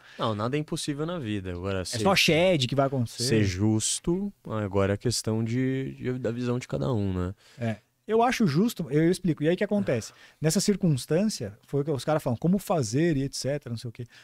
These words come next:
Speaker 2: O que eu falo é o seguinte, cara, isso é baseado na verdade, na convicção e na honestidade, tá ligado? Porque é um negócio que você não ilude, é, é, é cem por cento às claras.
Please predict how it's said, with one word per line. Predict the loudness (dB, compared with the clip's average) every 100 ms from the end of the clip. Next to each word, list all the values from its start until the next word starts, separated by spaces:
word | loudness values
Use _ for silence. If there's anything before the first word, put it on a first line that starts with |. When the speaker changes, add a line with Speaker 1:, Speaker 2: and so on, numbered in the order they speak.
| -20 _ -4
Speaker 2:
O |
que | 0
eu |
falo | 4 4
é |
o | 4
seguinte, | 4 2
cara, | 2 0 0
isso | 0 4
é | 4
baseado | 4 4 4 4 4
na | 4
verdade, | 4 4 4 4 2
na | 0
convicção | 0 -2 -2 -2
e | -2
na | 0
honestidade, | 0 -2 -4 -4 -6 -6
tá | -10
ligado? | -8 -8 -10 -14 -20 -20 _
Porque | -4 2
é |
um | 4
negócio | 4 2 2
que |
você | 2
não | 4 4
ilude, | 4 4 2 2 0 0
é, | -6 -2
é, |
é | -2 0 0
cem | 0 2 2
por | 2 4
cento | 4 4
às | 0 0
claras. | -2 -2 -2 -8 -16